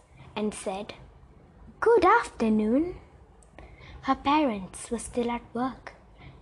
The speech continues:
and would come back in the evening. She washed her hands and took all the dirt off. After that,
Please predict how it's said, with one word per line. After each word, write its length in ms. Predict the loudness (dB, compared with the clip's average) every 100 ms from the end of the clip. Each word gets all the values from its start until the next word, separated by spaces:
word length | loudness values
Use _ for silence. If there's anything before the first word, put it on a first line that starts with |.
| -4
and 180 | 0
would 200 | 0 0
come 240 | 2 2 4
back 420 | 4 2 0 -16 -6
in 200 | -4 -2
the 80 | 0
evening. 480 | -2 -4 -12 -14 -16 -20 -20 -20 -20 -20 -20 -20 -20 -20 -20 -20 -20 -10
She 260 | -4 0
washed 560 | 2 6 4 4 -2 0
her 160 | 0 0
hands 640 | -2 -2 -4 -4 -8 -14 -16 -18 -20 -6
and 220 | -6 2
took 220 | 2 4
all 400 | 4 4 4 2
the 120 | 0 -2 -2
dirt 260 | -4 -4
off. 440 | -10 -10 -16 -20 -20 -20 -20 -20 -20 -20 -20 -20 -8 -2
After 400 | -2 0 2 2 2
that, 340 | -4 -6 -12